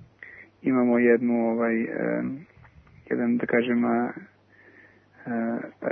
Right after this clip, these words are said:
jerusalimski diptih koji je donošen, ovaj, e, koji su osamnaestog veka, koji, koji su često hodočasnici Srbije tada donosili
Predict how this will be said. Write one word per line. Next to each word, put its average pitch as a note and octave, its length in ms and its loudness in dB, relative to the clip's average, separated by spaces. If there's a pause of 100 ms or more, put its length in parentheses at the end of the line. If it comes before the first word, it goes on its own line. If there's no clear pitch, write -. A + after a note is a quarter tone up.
(140)
jerusalimski B2 720 6
diptih C3 400 4 (100)
koji A#2+ 160 8
je A#2 200 6 (640)
donošen, A#2+ 680 0 (540)
ovaj, B2 320 -6
e, B2 60 -6 (1600)
koji A#2+ 160 -8
su - 800 -4
osamnaestog B2 500 2
veka, A2+ 320 6 (420)
koji, A2+ 200 0
koji A#2 220 -2
su - 120 -12
često B2 340 2
hodočasnici A#2+ 680 0
Srbije A#2+ 240 0
tada A2 220 0
donosili A#2+ 560 2